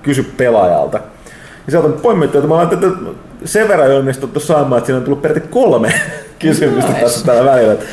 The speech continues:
Speaker 1: Kiitoksia heille, että tää niinku toimii, että ehkä tästä pikkuhiljaa. Mut eka Twitteristä siis kysymyksiä. Otso kysyy, että "Kertokaa yleisesti suhteestanne suomen kieleen. Ärsyynnettekö nähdessänne tekstissä kirjoitusvirheen?"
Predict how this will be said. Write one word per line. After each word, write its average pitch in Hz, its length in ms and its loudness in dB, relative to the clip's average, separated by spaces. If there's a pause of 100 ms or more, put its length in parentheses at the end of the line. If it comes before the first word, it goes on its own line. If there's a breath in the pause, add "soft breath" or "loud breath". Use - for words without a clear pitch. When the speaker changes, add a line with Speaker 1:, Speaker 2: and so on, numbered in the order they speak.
(240 loud breath)
Speaker 1:
Kiitoksia 170 400 2
heille, 147 360 4
että 113 120 -2
tää 151 140 0
niinku 170 200 -2
toimii, 139 380 2
että 123 120 -4
ehkä 123 120 -2
tästä 139 180 -6
pikkuhiljaa. 117 680 0 (500 loud breath)
Mut 143 100 -4
eka 214 260 2 (160)
Twitteristä 175 500 0
siis 147 160 0
kysymyksiä. 143 520 0
Otso 170 260 0
kysyy, 117 380 -2
että - 240 -2
"Kertokaa 175 400 0
yleisesti 151 380 0
suhteestanne 147 560 -2
suomen 104 500 -2
kieleen. 87 560 2 (540 loud breath)
Ärsyynnettekö 190 580 0
nähdessänne 139 420 -2
tekstissä 135 360 -4
kirjoitusvirheen?" 95 1120 -2